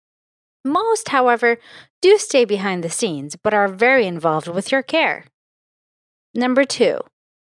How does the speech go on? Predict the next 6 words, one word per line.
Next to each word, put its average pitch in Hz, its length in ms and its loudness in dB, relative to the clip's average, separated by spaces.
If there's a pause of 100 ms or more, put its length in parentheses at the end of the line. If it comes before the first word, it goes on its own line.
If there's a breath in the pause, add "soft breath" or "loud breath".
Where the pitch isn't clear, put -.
(180)
a - 40 0
pathologist. 233 1080 0 (640)
Pathologists 370 1000 4
examine 208 600 -2
human 202 420 -4
tissue, - 520 -8